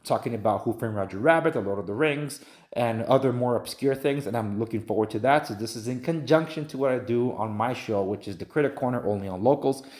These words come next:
Um, Travis and I will get together again to do a recording session and hammer out a bunch of things that we couldn't do because we're so busy,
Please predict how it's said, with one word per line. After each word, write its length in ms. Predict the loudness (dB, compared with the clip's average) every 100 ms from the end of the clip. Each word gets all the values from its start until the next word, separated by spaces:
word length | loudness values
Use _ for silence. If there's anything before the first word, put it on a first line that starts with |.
| -20 -14 -4
Um, 280 | -2 -2
Travis 360 | -2 0 0 -2
and 120 | -2
I 120 | 0
will 160 | 0 0
get 240 | -2 -4
together 440 | -2 0 0 2 -2
again 360 | -2 -2 -4 -4
to 320 | -4 -4 -4
do 160 | -4
a 20 | -4
recording 400 | -4 -2 -2 -2
session 300 | -4 -4 -6
and 100 | -4
hammer 240 | -2 0
out 100 | 0
a 60 | -2
bunch 220 | -6 -10
of 80 | -8
things 200 | -8 -6
that 80 | -6
we 80 |
couldn't 380 | -8 -2 0 2
do 120 | 2
because 180 | 2 0
we're 160 | -4 -4
so 160 | -4
busy, 340 | -2 -2 -4